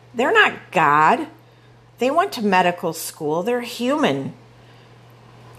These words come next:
Are they doing this to line their pockets? Maybe. Are they asking for tests that shouldn't be ordered so Medicare will just foot the bill?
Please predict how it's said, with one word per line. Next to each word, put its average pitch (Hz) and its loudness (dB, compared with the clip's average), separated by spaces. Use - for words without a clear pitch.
Are 220 6
they 214 8
doing 240 0
this 240 0
to 170 0
line 202 4
their 214 4
pockets? 214 2
Maybe. 170 -4
Are 202 4
they 185 2
asking 226 0
for 214 -6
tests 226 -2
that 160 -2
shouldn't 208 0
be 175 -4
ordered 240 2
so 170 0
Medicare 214 2
will 170 -2
just 202 -4
foot 214 -4
the 208 -2
bill? 196 4